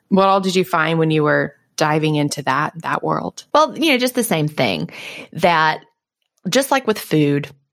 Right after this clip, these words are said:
Speaker 2: these chemicals are in our skincare products, our cleaning products. They're really everywhere. There was a very interesting study. I can't remember the year. It was the Breast Cancer Prevention Partners. And they, they pulled together some very common products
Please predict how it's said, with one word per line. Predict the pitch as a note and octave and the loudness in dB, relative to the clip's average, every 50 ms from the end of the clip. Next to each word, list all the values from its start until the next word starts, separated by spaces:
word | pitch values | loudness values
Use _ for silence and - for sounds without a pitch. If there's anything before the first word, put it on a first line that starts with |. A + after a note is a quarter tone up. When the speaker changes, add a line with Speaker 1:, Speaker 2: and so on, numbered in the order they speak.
| _ - | _ 0
Speaker 2:
these | G3+ A3+ A#3 A3 | 2 2 2 0
chemicals | - - D4 D#4 F4+ F4+ - G3+ F3 E3 E3 F3 F3 - - | 0 0 0 0 0 0 0 2 2 4 2 2 0 0 0
are | E3+ E3 D#3+ D#3+ D#3+ D#3 D#3 - _ | 2 2 2 2 0 0 -2 -4 _
in | - G3 G#3 G#3+ G#3+ G#3+ G#3+ | -2 0 2 2 2 2 2
our | - - D3 | 0 0 -2
skincare | D3 - - D4 C#4 C4+ C4+ C4 B3 A3+ G#3+ | -4 -4 -2 0 0 2 2 2 0 0 0
products, | A3+ A3 G#3 G3 G3 F#3+ F#3+ - - | 2 2 2 4 2 2 0 -2 -4
our | D#3 | -6
cleaning | D#3 - - - B3 A#3 A3+ A3 G#3 | -4 -4 -2 0 2 2 4 2 2
products. | G#3 - - F3+ E3+ E3 E3 E3 - - | 0 0 2 2 4 4 2 0 -4 -4
They're | - F#3 F3+ F#3 | -2 -2 0 0
really | F#3 G#3+ G#3 G3 F#3 - - - | 2 2 2 2 2 0 0 0
everywhere. | - G3 G#3 G#3 A3 G#3+ E3 D3+ B2 C3+ | 0 2 2 2 2 2 2 2 2 2
There | D3+ E3+ E3+ | 4 4 4
was | F3 F3 F3 | 4 2 2
a | F#3 | 0
very | F3+ A3+ D#4 F#4+ G#4 F4+ | 0 0 0 0 0 -2
interesting | - - G3 G3 G3+ F#3 - - F3 D#3+ D#3+ | 0 0 -2 -2 -4 -6 -6 -4 -4 -4 -4
study. | D#3+ - - - F3+ E3+ E3 E3 E3 | -4 -6 -2 0 2 2 4 2 2
I | - | 0
can't | D#3+ - - F#3 F3 | -2 -4 -4 -2 0
remember | E3+ E3 D#3+ D#3 | 2 2 2 2
the | D#3 | 2
year. | D#3 D#3 D#3 D3+ D3+ | 2 2 4 4 4
It | D3+ E3 | 4 2
was | D#3 | 0
the | - - | -2 -2
Breast | - G3 A3 A#3 A#3 - | 0 0 0 0 -2 -6
Cancer | - - G#3+ G3+ F#3 - - F#3 | -2 0 2 2 2 0 -2 -2
Prevention | - - E3+ E3 E3 E3 E3+ - - D#3 D#3 | 0 0 0 0 0 0 0 0 -2 -2 -2
Partners. | D#3 - D#3 D#3 - - - D#3 D#3 D#3 D#3 - - - - - - - - - - - - - | -2 0 0 0 2 2 2 2 2 2 0 -4 -10 -14 -12 -12 -12 -12 -12 -14 -16 -18 -4 0
And | F#3+ F3+ F#3 | 2 2 4
they, | F#3+ G#3 A3+ A3+ G#3 | 4 4 4 4 4
they | G#3 - F#3+ F#3 | 2 2 0 0
pulled | F3+ F3+ _ - - D4 D#4 C#4 C4+ | 0 -4 _ -4 0 0 0 0 -2
together | C4 G#3 F#3 E3+ E3 E3 E3+ | 0 0 2 2 4 2 2
some | E3+ E3+ F3 E3+ | 2 0 0 2
very | E3+ F3 F#3+ G#3+ | 2 2 2 2
common | G#3 - - - F3+ F3 E3+ E3+ E3+ F3 | 0 -2 -2 0 0 2 2 0 0 -2
products | E3+ - - D#3+ D#3+ D#3 D#3 D#3 D3+ C#3+ - _ _ - - - - | -2 -2 0 2 2 2 2 2 0 -2 -4 _ _ -12 -10 -10 -12